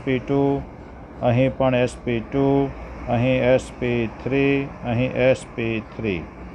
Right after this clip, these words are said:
તો મિત્રો, તમે જોઈ શકો છો કે અહીં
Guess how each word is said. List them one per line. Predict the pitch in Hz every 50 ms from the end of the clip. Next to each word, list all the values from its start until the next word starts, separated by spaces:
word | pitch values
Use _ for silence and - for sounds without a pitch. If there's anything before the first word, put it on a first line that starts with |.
| - - - - - - - - - - - - -
તો | 120
મિત્રો, | 117 127 131 131 139 139 139 135 135 135 127 - - - - -
તમે | 120 123 131 131 120
જોઈ | 107 127 139 147 135
શકો | - 135 113 120 127 123
છો | 117 - - 120 117 117 117 - - - -
કે | 123 123
અહીં | 120 107 123 139 131 120 117 120